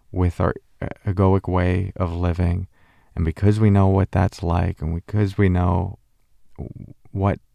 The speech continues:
we don't want to do anymore, we wait until there's a, a truer sense of, "Oh, this is me. This is the place in me that I want to live my life." And all you really have at the end of the day is that,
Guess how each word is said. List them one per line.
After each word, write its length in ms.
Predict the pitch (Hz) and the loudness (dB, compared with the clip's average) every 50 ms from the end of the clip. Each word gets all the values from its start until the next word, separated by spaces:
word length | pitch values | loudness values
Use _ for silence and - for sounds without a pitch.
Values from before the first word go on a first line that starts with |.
| _ - | _ -4
we 100 | 95 92 | -4 -4
don't 380 | 82 - 110 117 127 - - | 0 4 4 4 4 4 0
want 180 | 87 87 82 - | -6 -8 -8 -10
to 60 | - - | -12 -10
do 160 | - 80 - | -8 -6 -6
anymore, 520 | - - - - - - - - 98 - _ - - - - _ _ _ _ _ _ _ _ | -6 -6 -8 -8 -8 -8 -10 -12 -12 -14 _ -20 -20 -20 -20 _ _ _ _ _ _ _ _
we 180 | - 92 95 90 | -4 0 0 0
wait 380 | 85 85 90 95 101 104 - - | 2 2 4 4 4 4 2 0
until 720 | 98 90 - - - 90 87 82 85 82 87 90 98 - _ _ _ _ _ _ _ - | -2 -2 -4 -4 -2 -2 0 0 0 -2 -4 -6 -10 -14 _ _ _ _ _ _ _ -2
there's 420 | 85 87 82 80 78 80 - - - _ _ | 0 0 0 0 -2 -6 -12 -18 -20 _ _
a, 160 | - - - - - | -10 -10 -10 -8 -8
a 120 | 87 87 | -8 -8
truer 520 | - - - - - 107 104 101 92 90 85 | -8 -10 -12 0 2 4 4 6 4 2 0
sense 460 | - - - - - - - - - | -4 -6 -6 -6 -6 -6 -8 -10 -12
of, 200 | 62 - 98 - _ - - | -12 -12 -12 -20 _ -10 -4
"Oh, 240 | 98 98 95 92 87 | -2 0 0 0 0
this 260 | 87 87 85 - - | -2 -4 -4 -4 -6
is 160 | 85 82 90 | -8 -6 -6
me. 280 | - - - - - - _ - - - - _ _ _ _ _ | -8 -8 -8 -10 -12 -16 _ -20 -20 -20 -20 _ _ _ _ _
This 320 | - 90 98 98 95 - | 0 4 4 4 4 4
is 160 | - 95 87 87 | 0 0 0 0
the 80 | 87 | -4
place 560 | - - - 85 85 87 85 - - - - - _ | -6 -4 -6 -4 -4 -4 -6 -8 -12 -16 -18 -20 _
in 200 | - 85 82 78 | -4 -4 -2 0
me 120 | 80 82 82 | 0 -2 -2
that 140 | 80 82 80 | -2 -2 -4
I 120 | 73 69 | -4 -4
want 280 | - - - - - - | -4 -4 -4 -6 -6 -8
to 100 | - - | -8 -8
live 240 | - - - - | -6 -8 -8 -6
my 160 | - 60 - - - | -6 -6 -6 -6 -8
life." 380 | 107 50 - - - _ _ _ _ _ _ _ _ _ _ _ _ _ _ _ _ - | -8 -10 -10 -12 -14 _ _ _ _ _ _ _ _ _ _ _ _ _ _ _ _ -2
And 120 | 98 98 - _ | -2 -2 0 _
all 240 | 104 113 123 127 123 | 2 2 4 4 4
you 120 | 127 127 | 2 2
really 280 | 123 131 135 127 127 110 | 4 4 4 4 4 4
have 460 | 107 127 147 139 120 104 98 98 - | 6 6 4 4 2 -2 -4 -6 -4
at 140 | - 98 98 | -2 -2 0
the 140 | 98 98 101 | 2 2 2
end 120 | 104 107 | 4 2
of 80 | 110 107 | 2 0
the 80 | 110 | 0
day 460 | 98 98 107 107 107 107 110 107 107 - _ - _ | 0 0 0 0 0 0 -2 -4 -6 -8 _ -12 _
is 240 | - 117 110 104 - | -2 -2 -2 -2 -2
that, 400 | - 120 143 147 - - - | -4 -2 -2 -2 -4 -8 -10